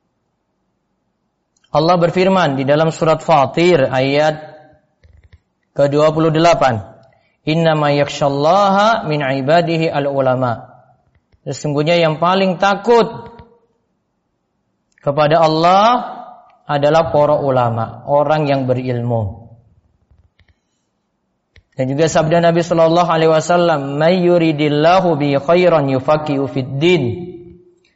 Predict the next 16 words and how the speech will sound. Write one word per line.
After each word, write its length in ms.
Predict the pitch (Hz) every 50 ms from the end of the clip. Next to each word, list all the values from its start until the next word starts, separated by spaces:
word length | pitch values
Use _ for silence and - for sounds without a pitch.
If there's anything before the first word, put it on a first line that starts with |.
| _ _
Siapa 340 | - - 143 139 139 147 143
saja 400 | - - 156 156 147 175 175 175
yang 640 | 165 170 175 175 180 185 185 185 185 - - - - - - - _ _ _ _ _ _ _ _ _ _ _ _ _ _ _ _ _ _ _ _ _ _ _ _
ingin 320 | - 139 151 170 185 185
jadi 320 | 170 175 170 165 180 175 165
baik, 280 | 175 190 214 226 226 - - - - - - -
maka 320 | 135 135 135 131 - 151 151
Allah 400 | 151 147 151 160 160 151 151 147
akan 240 | - 151 147 139 131
beri 160 | 143 139 -
taufik 400 | - 220 247 - - 196 165 -
padanya 560 | 165 151 139 131 135 131 131 139 147 156 165
untuk 560 | - 151 143 139 135 135 175 185 180 151 135
dalami 720 | 143 135 131 131 139 156 160 156 160 170 180 180 - 175 -
ilmu 400 | 151 147 139 143 147 156 165 165
agama. 1000 | - 147 139 135 135 - - 127 120 117 117 120 127 123 117 104 95 - -